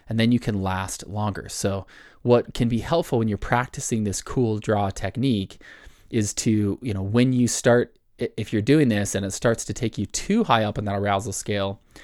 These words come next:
where you feel like you're gonna go over the edge, then you, you know, e-, essentially engage a little bit of a reverse Kegel so you can come back to just being relaxed in that muscle and practice relaxing like that, practice settling into it, practicing,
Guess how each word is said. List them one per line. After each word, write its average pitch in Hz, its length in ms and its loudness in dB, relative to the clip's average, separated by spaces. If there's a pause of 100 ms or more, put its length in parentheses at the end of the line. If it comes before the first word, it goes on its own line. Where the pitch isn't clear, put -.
(380)
where 107 100 4
you 107 100 4
feel - 140 4
like 107 160 2
you're 107 80 0
gonna 104 140 0
go 101 180 0
over 98 120 -2
the 104 140 2
edge, 135 440 2
then 123 400 0
you, 104 440 0 (600)
you 107 100 -4
know, 95 160 -4
e-, - 180 -12
essentially 151 520 2
engage 113 320 2
a 98 60 -2
little 151 300 0
bit 156 140 2
of 120 100 0
a 110 60 2
reverse 107 460 2
Kegel 110 320 0
so - 160 -2
you 101 100 0
can 104 160 -8
come 127 220 -4
back 110 260 -2
to 107 100 -6
just 104 220 -6
being 98 180 -4
relaxed 104 880 0 (520)
in 104 160 0
that 92 180 -2
muscle 92 540 -6 (360)
and 101 160 -6
practice 120 760 -2
relaxing 98 720 -2
like 90 220 -8
that, 95 260 -6
practice 104 380 -8
settling 98 520 -4
into 117 320 0
it, 98 220 -4 (540)
practicing, 104 760 -2